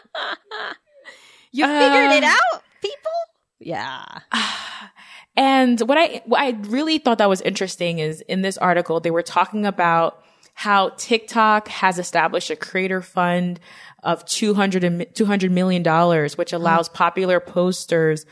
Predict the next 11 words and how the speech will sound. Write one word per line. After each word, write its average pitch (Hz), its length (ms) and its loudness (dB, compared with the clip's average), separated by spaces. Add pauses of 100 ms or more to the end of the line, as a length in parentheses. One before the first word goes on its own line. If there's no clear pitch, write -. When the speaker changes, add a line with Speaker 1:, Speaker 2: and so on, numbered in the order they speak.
(240)
Speaker 2:
to - 160 -8
earn 185 240 2
money 175 260 2
from 170 240 0
their 165 160 4
videos. 156 680 0 (260)
We 214 140 2
know 202 120 4
that 175 220 2
YouTube 185 720 0 (280)
has, 160 600 0